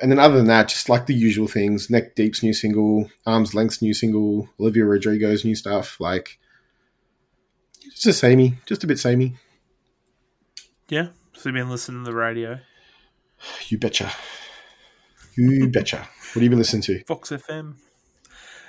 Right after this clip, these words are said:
Speaker 2: Um, I've been pretty much listening to the same stuff. I've been digging into, uh, some Deftones stuff.
Speaker 1: Ooh.
Speaker 2: Uh, but today I was listening to, like, a, I guess a new band called Squint.
Speaker 1: Squint?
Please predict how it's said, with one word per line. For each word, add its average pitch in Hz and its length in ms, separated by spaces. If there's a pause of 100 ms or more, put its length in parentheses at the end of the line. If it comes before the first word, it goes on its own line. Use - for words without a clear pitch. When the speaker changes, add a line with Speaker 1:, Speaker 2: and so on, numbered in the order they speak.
(140)
Speaker 2:
Um, 156 480 (180)
I've 151 300
been 277 180
pretty 156 300
much 139 240
listening 123 280
to 117 60
the 113 60
same 113 320
stuff. 110 380
I've 117 80
been 120 160
digging 127 260
into, 120 560 (840)
uh, 113 500 (300)
some 113 540
Deftones 123 500
stuff. 120 680
Speaker 1:
Ooh. 98 340 (180)
Speaker 2:
Uh, 113 340
but 123 100 (200)
today 131 420
I 143 40
was 120 160
listening 120 320
to, 117 500 (540)
like, 139 260
a, 117 120 (220)
I 123 140
guess 135 240
a 135 40
new 120 200
band 113 520
called 117 340
Squint. - 560
Speaker 1:
Squint? - 500